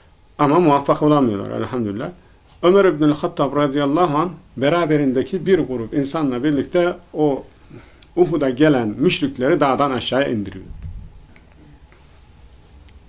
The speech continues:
Yine İbn-i İshak'ın rivayetinde Anlatıldığına göre,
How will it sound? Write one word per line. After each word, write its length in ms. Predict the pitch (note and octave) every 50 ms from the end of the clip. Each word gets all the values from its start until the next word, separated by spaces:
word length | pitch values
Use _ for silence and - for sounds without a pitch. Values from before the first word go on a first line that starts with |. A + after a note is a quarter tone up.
| - - - - - - - - - - - - - - - - - _ - - - - - - - - - - - - - - - - - - - -
Yine 320 | B2+ E3 A3 G#3+ F#3 C3+
İbn-i 320 | E3 E3 D#3 E3 F3+ F#3+
İshak'ın 440 | F3+ - - E3+ E3+ F3 F3 G3 G3
rivayetinde 840 | F3+ D#3 E3 E3+ E3+ E3+ E3+ E3 D#3 - D#3+ D3+ D3+ D#3+ F3+ G#3+ - - - - - - - - - - - - - - - - - - -
Anlatıldığına 640 | D3 D3+ D#3+ D3+ D3+ - D3+ C3+ C#3+ D#3 E3+ E3+
göre, 380 | E3 C#3+ B2+ B2 B2 C#3+ F3+